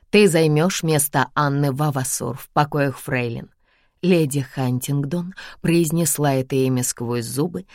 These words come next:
словно даже упоминать его грех.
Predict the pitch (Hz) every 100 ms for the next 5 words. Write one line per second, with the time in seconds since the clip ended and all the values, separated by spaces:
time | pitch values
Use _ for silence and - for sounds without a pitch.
0 | - - - 165 170 170 156 156 147 151
1 | 147 147 143 135 127 - 123 123 120 123
2 | 117 -